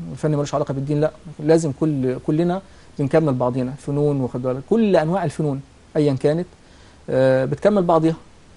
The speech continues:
وبت-، وكلها بتتداخل مع بعضيها. الشاعر ممكن يوصف، لازم يكون ملم بحال أمته، وإذا لم يكن مرآة لحال أمته فهو مش شاعر. إذا لم يكن مرهف الحس ويتنبأ بالأحداث قبل ما بتحصل كمان، لأن هو المفروض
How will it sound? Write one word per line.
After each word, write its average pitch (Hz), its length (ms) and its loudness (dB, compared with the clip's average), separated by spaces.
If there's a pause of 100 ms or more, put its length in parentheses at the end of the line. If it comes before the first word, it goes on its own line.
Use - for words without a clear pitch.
(240)
وبت-، 135 220 -4
وكلها 139 520 2
بتتداخل 160 480 0
مع 135 120 2
بعضيها. 131 300 0 (260)
الشاعر 175 360 2
ممكن 156 280 2
يوصف، 156 360 -2
لازم 165 300 4
يكون 160 220 0
ملم 151 220 4
بحال - 300 0
أمته، 143 260 -4 (400)
وإذا 156 220 4
لم 151 140 4
يكن 175 240 0
مرآة 151 320 0
لحال 151 300 0
أمته 151 340 -2 (420)
فهو 156 160 2
مش 170 120 -4
شاعر. 151 280 -2 (580)
إذا 135 120 0
لم 143 100 2
يكن 180 200 0
مرهف 180 260 0
الحس - 400 -2 (380)
ويتنبأ 165 440 2
بالأحداث 143 760 0
قبل 156 200 0
ما 139 60 0
بتحصل 139 380 0
كمان، 147 340 -2 (320)
لأن 139 200 -2
هو 151 200 2
المفروض 147 280 -2